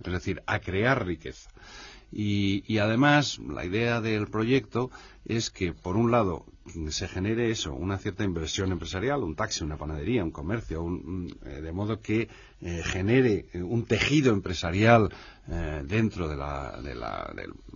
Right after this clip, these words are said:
lugar de origen del inmigrante correspondiente, y luego también, en línea con lo de la carretera que mencionaba José Manuel,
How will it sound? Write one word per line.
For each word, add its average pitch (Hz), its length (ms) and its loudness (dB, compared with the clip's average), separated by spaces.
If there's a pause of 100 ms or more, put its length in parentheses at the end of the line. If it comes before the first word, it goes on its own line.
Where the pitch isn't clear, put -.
(760)
lugar 82 320 0
de 104 120 4
origen 95 500 0
del 69 180 -8
inmigrante 76 480 -2
correspondiente, 110 720 0 (560)
y 139 140 4
luego 180 240 6
también, 151 600 4
en 87 320 -4
línea 120 280 0
con 110 120 0
lo 101 120 4
de 92 40 4
la 90 120 2
carretera 92 500 2
que 98 80 0
mencionaba 82 380 0
José 107 180 -4
Manuel, 110 340 2